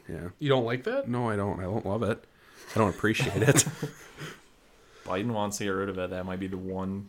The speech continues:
Speaker 3: good thing he ever does.
Speaker 1: Yeah, how about that Willow Project, huh?
Speaker 2: What is that? What's
Speaker 1: Oh, you guys
Speaker 2: Willow
Speaker 1: didn't see
Speaker 2: Project?
Speaker 1: that approved? He approved the, um,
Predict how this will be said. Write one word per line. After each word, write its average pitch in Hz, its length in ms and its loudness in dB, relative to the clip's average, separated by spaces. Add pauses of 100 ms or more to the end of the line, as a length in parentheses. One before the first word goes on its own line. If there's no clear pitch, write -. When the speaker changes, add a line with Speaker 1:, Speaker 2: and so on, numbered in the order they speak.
Speaker 3:
good 95 200 -6
thing 95 180 -6
he 92 140 -6
ever 90 180 -6
does. 90 320 -8 (140)
Speaker 1:
Yeah, 104 140 4
how 104 80 4
about 110 120 4
that 98 140 2
Willow 107 200 4
Project, 92 440 -2
huh? 120 160 4 (920)
Speaker 2:
What 151 180 0
is 147 140 2
that? 160 400 2
What's 139 200 6
Speaker 1:
Oh, 113 40 10
you 113 120 8
guys 123 100 10
Speaker 2:
Willow - 100 10
Speaker 1:
didn't 113 140 6
see 127 80 2
Speaker 2:
Project? 123 120 6
Speaker 1:
that 131 140 6
approved? 147 380 2 (540)
He 135 100 6
approved 131 480 6
the, 117 240 6
um, 95 400 4